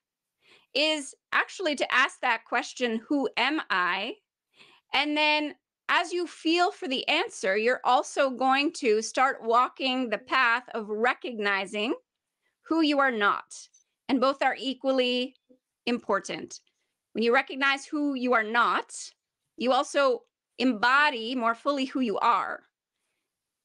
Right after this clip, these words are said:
And we'll just give you a hint to make it perhaps a little bit easier. You are not your mental construct. You are not your mind. You are not your programming. You're not your conditioning.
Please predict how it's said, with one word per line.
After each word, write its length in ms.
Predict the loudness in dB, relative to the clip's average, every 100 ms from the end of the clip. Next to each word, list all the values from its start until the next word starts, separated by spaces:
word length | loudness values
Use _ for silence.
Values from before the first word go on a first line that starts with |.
| _ _ _ _ _ _
And 340 | 0 2 0 -6 -4
we'll 120 | -2
just 200 | -2 -2
give 120 | -2
you 140 | 0 0
a 60 |
hint 640 | -2 -2 -2 -2 -8 -12 -14 _ _ _
to 100 | -2
make 200 | 0 0
it 140 | -4 -6 -4
perhaps 380 | 0 0 -2 -4
a 100 | -2
little 180 | 0
bit 120 | -2 -2
easier. 560 | -4 -2 0 0 -4 -8 _ _ _ _ _ -2
You 140 | 2
are 100 | 2
not 400 | 2 4 2 0
your 100 | 0
mental 300 | 0 -2 -4
construct. 760 | -2 -2 -2 -4 -6 -6 -14 _ _ _ _ _ _
You 120 | 0
are 60 | 2
not 280 | 2 2 0
your 100 | 0
mind. 440 | 2 2 -2 -4
You 100 | -2
are 40 |
not 240 | 2 2 0
your 100 | -6
programming. 760 | 0 0 2 0 0 -2 -6
You're 120 | -4
not 220 | 0 0 0
your 100 | -6
conditioning. 760 | -4 -2 -2 -4 -4 -4 -8